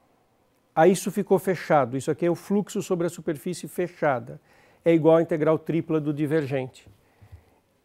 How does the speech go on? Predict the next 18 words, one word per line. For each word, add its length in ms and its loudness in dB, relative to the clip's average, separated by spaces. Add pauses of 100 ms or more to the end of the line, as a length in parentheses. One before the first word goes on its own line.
(180)
Essa 360 4
que 80 0
eu 80 2
quero 240 4
calcular 400 2
é 40 6
muito 240 0
trabalhosa, 640 4
então 200 2
não 240 8
vou 180 2
calcular 460 0
essa. 340 -6 (140)
Eu 80 2
vou 120 2
calcular 360 2
essas 340 -4
duas, 680 -2